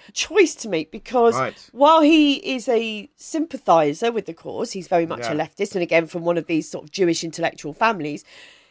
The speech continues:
Speaker 1: he refuses to join the communists. He reads Lenin and Engels, but he flatly refuses to join the activism. He feels like there's a lot of, um, sort of bullishness within the com-, uh, Communist Party and, you know, n-, not enough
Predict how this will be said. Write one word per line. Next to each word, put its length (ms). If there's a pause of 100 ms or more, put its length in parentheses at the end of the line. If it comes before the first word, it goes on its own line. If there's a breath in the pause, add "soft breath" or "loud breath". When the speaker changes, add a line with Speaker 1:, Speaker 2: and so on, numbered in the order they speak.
Speaker 1:
he 160
refuses 560
to 120
join 680 (100)
the 80
communists. 480
He 100
reads 320
Lenin 300
and 100
Engels, 460
but 140
he 80
flatly 380
refuses 460
to 80
join 300
the 240
activism. 580
He 140
feels 340
like 200
there's 180
a 40
lot 360
of, 180 (420 loud breath)
um, 260
sort 180
of 80
bullishness 580
within 220
the 80
com-, 340 (140)
uh, 180
Communist 360
Party 480
and, 140 (320 soft breath)
you 140
know, 120
n-, 440 (380)
not 220
enough 320